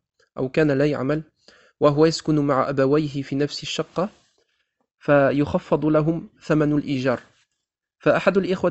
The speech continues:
كان حاله كذلك، إلا أنه بدأ العمل منذ سنة، فلما تغيرت حالته العملية زيد لهم ثمن الإيجار زيادة تضر-، تضر-، تضرهما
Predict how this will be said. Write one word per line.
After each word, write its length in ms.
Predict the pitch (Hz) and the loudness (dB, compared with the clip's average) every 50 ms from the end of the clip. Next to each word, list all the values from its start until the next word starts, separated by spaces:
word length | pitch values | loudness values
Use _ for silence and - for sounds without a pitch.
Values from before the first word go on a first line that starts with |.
| - 180 165 | -2 -4 -4
كان 240 | - 185 180 170 160 | -2 -2 0 0 -2
حاله 360 | 160 - 175 165 160 151 143 | -2 -2 -2 -2 0 -2 -2
كذلك، 540 | 135 - 143 139 139 135 127 131 - - - _ _ _ _ _ _ | -2 -4 -4 -2 -2 -2 -4 -4 -10 -16 -20 _ _ _ _ _ _
إلا 320 | 190 190 190 185 180 - 180 | 0 2 4 4 4 4 4
أنه 260 | 185 185 175 160 160 | 2 2 2 2 2
بدأ 320 | 156 180 165 170 175 - | 0 0 2 2 2 2
العمل 480 | 165 151 143 131 180 196 208 214 208 - _ 247 - | 2 0 2 0 0 0 0 -2 -4 -8 _ -20 -6
منذ 320 | 208 156 165 165 147 147 | 0 2 2 2 2 0
سنة، 320 | 143 - 151 135 123 120 - _ _ _ _ _ _ _ _ _ _ _ _ _ _ | -2 -2 -4 -4 -4 -6 -10 _ _ _ _ _ _ _ _ _ _ _ _ _ _
فلما 400 | _ - 147 180 196 190 180 160 | _ 4 4 4 4 4 2 2
تغيرت 560 | 151 - 170 151 170 185 175 160 151 147 143 | 2 2 2 2 2 2 4 2 2 2 0
حالته 520 | - - - 147 143 160 170 - 170 147 151 | -6 -2 0 2 2 2 0 -4 -4 -2 -2
العملية 680 | 143 123 139 139 131 131 156 175 165 156 190 - _ _ _ _ _ _ _ _ _ | 0 0 0 0 0 -2 -2 -2 -2 -2 -2 -2 _ _ _ _ _ _ _ _ _
زيد 340 | 135 135 143 175 190 180 156 | -8 -6 -4 -2 -2 2 2
لهم 360 | 160 151 160 160 175 190 190 | 2 2 2 2 0 -2 -2
ثمن 280 | 165 - 165 156 156 156 | -2 -2 0 0 2 2
الإيجار 520 | 151 143 - 139 131 127 139 127 113 - _ _ _ _ _ _ _ _ _ _ _ _ _ _ - | 0 0 -2 -4 -4 -4 -4 -4 -6 -8 _ _ _ _ _ _ _ _ _ _ _ _ _ _ -12
زيادة 840 | 131 127 135 147 165 185 185 175 156 156 151 - 185 190 190 190 | -8 -4 0 2 4 4 4 4 4 2 2 2 2 2 2 0
تضر-، 380 | 175 - 170 151 160 160 147 - - - | 0 -2 0 2 4 2 2 0 -4 -4
تضر-، 380 | - 143 139 147 147 - - - | -4 2 2 2 0 0 -2 -2
تضرهما 680 | 143 139 147 160 151 147 180 196 156 151 143 131 120 | -2 0 0 0 0 2 0 2 2 2 0 0 -2